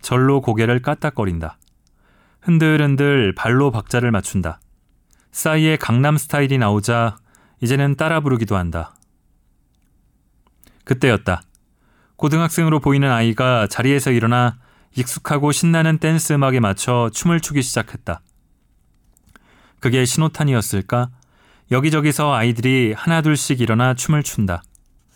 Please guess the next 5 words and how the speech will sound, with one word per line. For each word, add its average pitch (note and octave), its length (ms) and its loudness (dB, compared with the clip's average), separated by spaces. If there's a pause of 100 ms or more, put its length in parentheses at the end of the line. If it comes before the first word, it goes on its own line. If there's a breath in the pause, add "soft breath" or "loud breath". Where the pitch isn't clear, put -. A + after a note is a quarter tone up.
(480 soft breath)
참가자들이 E3+ 600 2
앉은 B2 380 2
자리의 B2+ 380 2
전면과 A#2 800 0
양옆은 G#2 640 0